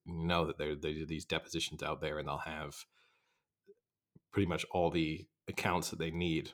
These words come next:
from, from each of these women. But, you know, 'cause, 'cause the, him settling in a civil suit doesn't mean that he's gonna avoid criminal prosecution.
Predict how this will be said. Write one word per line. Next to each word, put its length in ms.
from, 280
from 200
each 220
of 80
these 240
women. 360
But, 360
you 80
know, 240
'cause, 200
'cause 180
the, 120
him 320
settling 420
in 80
a 60
civil 500
suit 260
doesn't 260
mean 180
that 100
he's 340
gonna 240
avoid 440
criminal 340
prosecution. 680